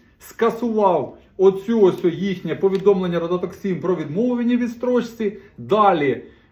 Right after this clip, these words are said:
е, зобов'язав їх повторно розглянути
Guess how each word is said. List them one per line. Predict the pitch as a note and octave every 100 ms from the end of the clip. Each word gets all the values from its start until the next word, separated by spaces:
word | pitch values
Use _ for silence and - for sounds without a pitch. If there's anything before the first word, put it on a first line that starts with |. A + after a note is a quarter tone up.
| - C3+
е, | D3 D3+ D3 D3 D3 C#3+ -
зобов'язав | C#3 A#2+ G3+ A3+ A3 G#3 G#3 B3 G#3+
їх | G3+ F#3
повторно | G#3 F#3+ B3 G#3 G#3
розглянути | G3+ E3+ G#3 A3 G3 F#3 - F#3+ D#3